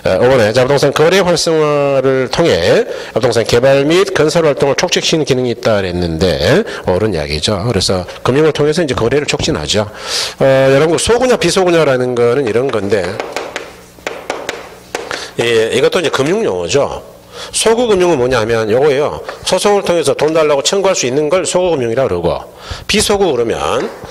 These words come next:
소송을 통해서도 돈 달라고 청구할 수 있다고요, 없다고요? 없다. 왜 그러냐? 피에프 같은 경우는 담보가 없어요, 담보가.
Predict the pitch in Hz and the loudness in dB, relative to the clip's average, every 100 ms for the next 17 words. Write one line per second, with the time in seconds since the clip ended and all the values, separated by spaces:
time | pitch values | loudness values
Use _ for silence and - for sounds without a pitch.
0 | - - 202 196 202 190 170 160 - 101 | -14 -6 -2 0 0 0 0 -2 -2 -2
1 | 71 - - - 165 170 160 147 - 185 | -4 -8 -12 0 2 4 2 2 0 0
2 | 180 160 139 - 160 156 135 - 117 113 | 0 0 -2 0 0 0 0 0 0 2
3 | 151 226 - - 113 - 85 76 - - | 0 -2 -6 0 0 2 0 -2 -6 0
4 | 113 143 170 92 101 73 - - - - | 2 4 2 2 0 -2 -8 -18 -6 0
5 | 226 220 196 175 160 143 127 120 160 - | 0 2 0 0 0 0 0 0 -2 -4
6 | 110 117 139 165 - 131 123 87 87 92 | -4 -2 0 0 0 -2 -2 -2 -2 -2
7 | 73 67 | -2 -6